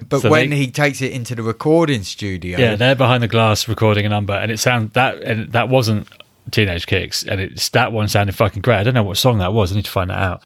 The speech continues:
Speaker 2: But he says, you know, the, it doesn't really get a great vibe from the engineer in the studio. He's just, and he says, "Oh, I'm sorry if, you know,
Speaker 1: He's
Speaker 2: if it's shite or it's wasted time."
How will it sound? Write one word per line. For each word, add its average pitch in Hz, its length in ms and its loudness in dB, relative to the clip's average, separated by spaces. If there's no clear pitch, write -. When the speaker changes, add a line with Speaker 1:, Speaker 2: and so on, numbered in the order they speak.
Speaker 2:
But - 200 2
he 120 100 -4
says, 113 280 2
you 127 100 -2
know, 113 80 4
the, 107 280 0
it 120 100 -4
doesn't 147 280 0
really 123 180 4
get 117 200 2
a 110 80 0
great 117 360 2
vibe 123 400 4
from 104 220 0
the 107 80 4
engineer 107 500 2
in 101 100 -2
the 101 60 -2
studio. 104 520 2
He's 95 160 -2
just, 107 200 -6
and 110 100 0
he 107 60 2
says, 104 160 -2
"Oh, 110 140 4
I'm 98 120 0
sorry 110 400 2
if, 95 160 -4
you 107 140 0
know, 107 60 4
Speaker 1:
He's 95 80 2
Speaker 2:
if 101 260 -4
it's 98 240 -2
shite 113 340 2
or 98 40 0
it's 98 120 -2
wasted 110 220 2
time." 113 80 4